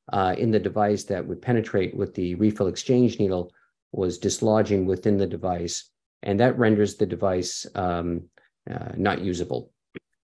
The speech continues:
So that was a, is starting to occur at a rate of up to about two percent of the devices that were implanted in the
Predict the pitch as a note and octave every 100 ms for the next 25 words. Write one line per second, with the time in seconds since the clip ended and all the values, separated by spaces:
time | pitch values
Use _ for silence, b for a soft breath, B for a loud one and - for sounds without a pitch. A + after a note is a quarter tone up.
0 | _ - G#2+ F#2+ F#2 - B2 D#3 D3 A2
1 | - - G#2 - B2+ B2+ A#2+ A2 G#2+ -
2 | C#3+ B2 G#2+ F#2 - _ _ _ - G#2
3 | F#2+ G2 A2 G#2+ F#2+ - - _ _ _
4 | - G2+ F2+ D2+ F2+ - A2+ G2 F2+ -
5 | - B2 A#2 G2 - - G#2 F#2+ F2+ F2
6 | F2+ F2+ G2 G2 - F2+ F#2 E2 F2+ F2
7 | A2 G#2 G2+ G#2 F#2+ F#2+